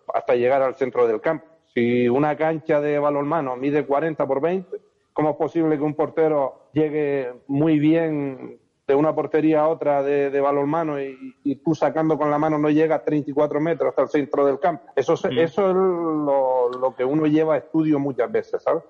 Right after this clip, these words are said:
Speaker 1: Es lo que la gente no ve. Muchos padres, hablando del fútbol base, yo veo entrenadores que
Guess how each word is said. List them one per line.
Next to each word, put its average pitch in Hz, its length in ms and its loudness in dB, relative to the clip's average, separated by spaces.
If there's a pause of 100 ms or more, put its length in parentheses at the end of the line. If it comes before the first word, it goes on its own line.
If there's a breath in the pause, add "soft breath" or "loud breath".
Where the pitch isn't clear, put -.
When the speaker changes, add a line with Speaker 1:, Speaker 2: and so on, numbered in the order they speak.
Speaker 1:
Es 135 80 2
lo 156 160 2
que 160 100 0
la 147 140 -2
gente 156 320 -2
no 127 140 2
ve. 120 180 2 (520)
Muchos 139 300 0
padres, 160 400 -2
hablando 143 320 -4
del 147 140 -4
fútbol 147 340 0
base, 143 420 0 (540 soft breath)
yo 131 160 2
veo 147 520 2
entrenadores 135 840 -2
que 123 840 2